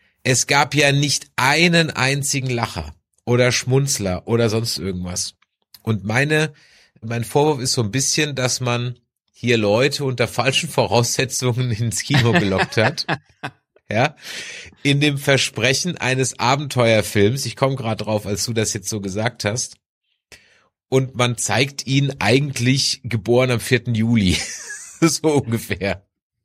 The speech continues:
Speaker 1: Ja.
Speaker 2: Also würde ich komplett widersprechen. Welches Poster und welcher Trailer hat dir das versprochen? Dieser Film,
Speaker 1: Ein Abenteuerfilm?
Speaker 2: vom Marketing her, ja, ein Abenteuerfilm
Speaker 1: Alle.
Speaker 2: hat keiner,
Speaker 1: Also
Speaker 2: keins
Speaker 1: der, der
Speaker 2: von
Speaker 1: Name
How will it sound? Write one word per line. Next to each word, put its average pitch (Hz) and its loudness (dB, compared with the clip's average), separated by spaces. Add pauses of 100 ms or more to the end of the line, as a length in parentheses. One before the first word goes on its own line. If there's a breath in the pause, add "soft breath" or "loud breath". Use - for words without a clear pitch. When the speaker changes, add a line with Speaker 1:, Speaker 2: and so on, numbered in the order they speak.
(300)
Speaker 1:
Ja. 107 -8 (800)
Speaker 2:
Also 156 2 (140)
würde 180 4
ich - -2
komplett 175 2
widersprechen. 156 -2 (800)
Welches 143 0
Poster - -4 (480)
und 123 -4
welcher 165 2
Trailer 156 2
hat 135 0
dir 139 0
das 135 0
versprochen? 127 0 (1300 soft breath)
Dieser 196 4
Film, 160 2
Speaker 1:
Ein - 2
Abenteuerfilm? 175 2 (100)
Speaker 2:
vom 233 0
Marketing 131 -4
her, 117 -4 (680)
ja, 117 -2
ein 131 -12
Abenteuerfilm 139 -2
Speaker 1:
Alle. - 2
Speaker 2:
hat - -12
keiner, 190 0
Speaker 1:
Also 165 -10
Speaker 2:
keins 143 2
Speaker 1:
der, 151 0
der 131 2
Speaker 2:
von 117 -4
Speaker 1:
Name 127 0